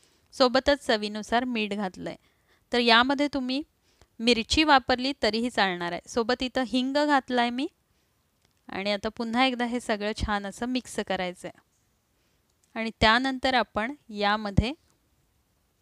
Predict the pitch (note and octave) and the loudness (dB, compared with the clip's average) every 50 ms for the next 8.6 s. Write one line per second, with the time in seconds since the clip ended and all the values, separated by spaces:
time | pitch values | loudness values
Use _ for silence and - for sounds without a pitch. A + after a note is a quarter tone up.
0 | _ _ _ _ _ _ - _ _ - - A#3 A3 A3 G#3+ G#3+ A#3 B3+ C4 C#4 | _ _ _ _ _ _ -20 _ _ -4 -2 0 0 0 -2 0 2 2 4 6
1 | C#4 B3+ A#3 A3 A3 G#3+ - A#3+ B3+ - - A#3 - - A#3 A3 G#3 G#3 G#3+ A3 | 4 4 4 2 0 0 -2 -6 -6 -4 -6 -6 -2 0 0 0 -2 -4 -4 -4
2 | A#3 B3 A#3+ A#3+ A#3 - - A3 A3 - - - C4 A#3 A#3 A3 G#3+ G#3 G#3 A3+ | -2 -2 -2 -2 -4 -4 -4 -4 -4 -6 -6 -4 -2 0 0 2 2 2 0 -2
3 | A#3+ B3+ C4 B3+ - - A#3 A#3 A#3 A#3+ A#3+ A#3 A3+ A#3+ D#4+ - _ - - - | -2 -2 -2 -2 -2 -4 -4 -4 -2 -2 -2 -2 -2 -2 -4 -6 _ -20 -20 -20
4 | - - - _ - F#3+ G3 F#3 - - - - A#3 A#3+ B3+ C4 B3 A3 G3+ F#3 | -20 -20 -16 _ -8 -8 -8 -2 0 2 4 4 4 4 2 0 -4 -6 -4 -2
5 | - G3+ G3+ F#3+ - G3 G3+ G3+ A3 G#3 - G#3 F#3 F3+ F#3+ A3 A#3+ A#3 B3+ C4 | 0 0 0 -2 -2 -6 -6 -6 -6 -6 -4 -6 -4 -4 -6 -6 -4 -2 -2 -4
6 | - - - A3+ - F#3+ F#3 F3+ F3+ - - G#3+ A3+ A#3 G#3+ G#3 G3+ G3+ G#3 G3+ | -2 -4 -4 -2 0 0 0 -2 -4 -4 -2 -2 -2 0 2 4 4 4 4 2
7 | - A#3+ A3+ - - - A#3+ B3+ B3+ A3+ G#3 A3 A3 - A#3+ A3+ A3+ A3+ A#3 A#3 | 0 -6 -6 -6 -4 -4 -2 -2 0 0 0 0 -2 -2 -2 -4 -4 -2 -2 -4
8 | A#3+ B3 - C4 A#3+ G#3+ G#3+ G#3+ G#3+ - - C#4 | -4 -2 -2 -2 -2 -2 -2 -2 -4 -2 -2 -4